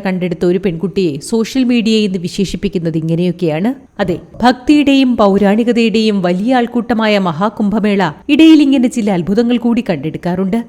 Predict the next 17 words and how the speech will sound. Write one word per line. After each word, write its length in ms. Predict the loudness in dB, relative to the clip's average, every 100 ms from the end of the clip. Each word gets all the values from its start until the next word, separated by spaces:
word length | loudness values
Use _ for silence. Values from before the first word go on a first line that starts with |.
| -12 _ -6
മധ്യപ്രദേശിൽ 680 | -4 -2 0 0 0 -2 -2
നിന്നെത്തി 400 | 0 -2 -2 -2 -4 -6 -6
മാല 320 | -2 0 2 2
വിറ്റ് 180 | 0 -2
നടന്ന 220 | -2 -2 -4
ഒരു 80 | -6
പെൺകുട്ടി. 400 | -6 -6 -6 -4 -6 -10 _ 0
ഇന്ന് 140 | 2 4
അവളെ 200 | 4 2 2
തേടി 200 | 2 2
നടക്കുകയാണ് 640 | 0 0 0 2 2 2 -2 -6 -6
പ്രയാഗ്രാജിലെത്തുന്ന 920 | -2 0 0 0 0 0 -2 -2 -4 -6 -6
സകലരും. 440 | -4 -2 -2 -2 -2 -2
ഒപ്പം 240 | 0 2 4
നിന്ന് 160 | 4 2 0
ഫോട്ടോ 260 | -2 2 2
എടുക്കും. 260 | 2 0